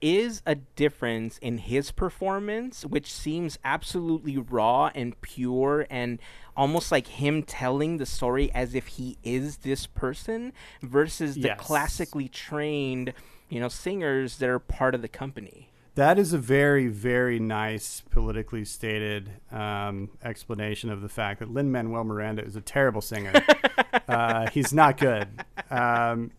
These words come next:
Speaker 2: the only thing that can be criticized about his musicals is that he stars in them.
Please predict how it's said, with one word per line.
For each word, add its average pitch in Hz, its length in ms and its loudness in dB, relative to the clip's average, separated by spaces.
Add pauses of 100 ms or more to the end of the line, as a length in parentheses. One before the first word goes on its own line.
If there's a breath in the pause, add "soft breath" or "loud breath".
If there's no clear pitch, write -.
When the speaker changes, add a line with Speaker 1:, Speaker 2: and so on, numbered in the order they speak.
(580 loud breath)
Speaker 2:
the 143 220 4
only 185 420 12
thing 147 380 4
that 127 160 2
can 135 100 2
be 123 100 2
criticized 120 600 2
about 120 200 2
his 107 180 -2
musicals 113 600 -2
is 107 100 -8
that 110 140 -2
he 113 80 -4
stars 113 460 0
in 101 120 -6
them. 98 400 -10